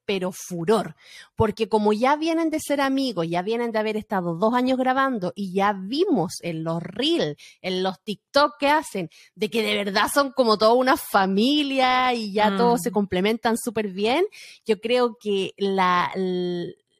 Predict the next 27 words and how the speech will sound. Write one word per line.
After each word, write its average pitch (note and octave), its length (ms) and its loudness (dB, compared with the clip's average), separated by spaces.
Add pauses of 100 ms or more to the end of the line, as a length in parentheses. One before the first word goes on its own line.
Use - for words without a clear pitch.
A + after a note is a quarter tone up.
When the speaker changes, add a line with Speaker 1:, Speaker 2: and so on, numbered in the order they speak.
Speaker 1:
el A3 200 2
amor G#3 400 2
que F#4 100 0
nos F4 160 2
van E4 160 2
a E4+ 100 2
entregar, D4+ 520 -2
esas C#4 200 -8
cositas C4+ 540 -6
de G#3 140 -4
chispa - 360 -4
y B3+ 60 0
no A#3+ 80 0
sé A3+ 160 -10
qué, D#4 180 -2 (320)
que B3+ 120 0
nos B3 100 2
van C4 140 2
a C#4 40 2
entregar C4 300 -2
en C#4 60 -4
la C#4 80 -2
tercera C4+ 320 -4
temporada, C#4+ 460 0 (460)
va F#3 180 0
a F#3+ 60 -4
ser, F#3+ 460 -4